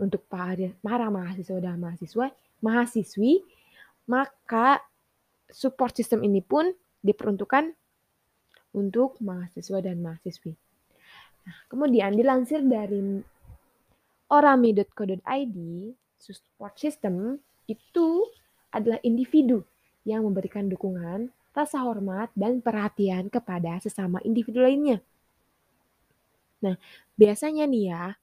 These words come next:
support system itu adalah orang-orang atau individu yang dekat sama kalian atau yang sering berkomunikasi dan selalu jadi yang pertama, bukan yang kedua ya,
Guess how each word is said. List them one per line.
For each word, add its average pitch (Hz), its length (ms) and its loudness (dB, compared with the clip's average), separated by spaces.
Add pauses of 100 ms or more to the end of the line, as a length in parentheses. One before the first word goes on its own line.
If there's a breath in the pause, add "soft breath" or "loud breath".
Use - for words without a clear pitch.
support - 340 -12
system 220 300 -6
itu 262 160 -6
adalah 254 340 -2
orang-orang 247 720 -6 (320 soft breath)
atau 220 300 -4
individu 240 500 0
yang 208 240 -2
dekat 277 300 -8 (100)
sama 233 640 -8
kalian 190 640 -8 (380 soft breath)
atau 269 260 -8
yang 302 160 -8
sering 285 400 -8
berkomunikasi 202 1040 -6 (380)
dan 247 180 6
selalu 208 400 2
jadi 247 400 2 (320)
yang 262 400 0
pertama, 226 880 2
bukan 190 300 -2
yang 175 80 -6
kedua 202 260 2
ya, 180 320 -2